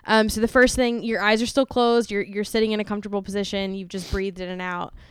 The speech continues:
Um, kinda slow your heart rate down a little bit. Um, so the first thing we're gonna do, uh, is just listen for, and, and try and count how many different sounds you can hear in the room. So take about twenty seconds or so,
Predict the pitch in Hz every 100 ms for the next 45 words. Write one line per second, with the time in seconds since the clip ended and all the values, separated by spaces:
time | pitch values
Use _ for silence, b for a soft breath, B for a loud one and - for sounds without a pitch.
0 | B - 190 175 175 175 196 - 196 190
1 | - - 208 196 190 190 185 190 190 180
2 | 185 190 185 180 175 - b b b 208
3 | 202 185 190 208 214 240 233 247 220 214
4 | 208 196 196 190 185 185 - b b b
5 | - 208 214 196 214 196 208 214 - 226
6 | 170 170 - - - 220 147 214 214 190
7 | - 233 226 226 214 196 214 208 202 202
8 | 185 190 175 190 175 180 180 170 160 143
9 | 170 b b b - 190 180 165 143 139
10 | 190 196 196 185 175 - - 185 180 175
11 | 180 175 165 - 156 160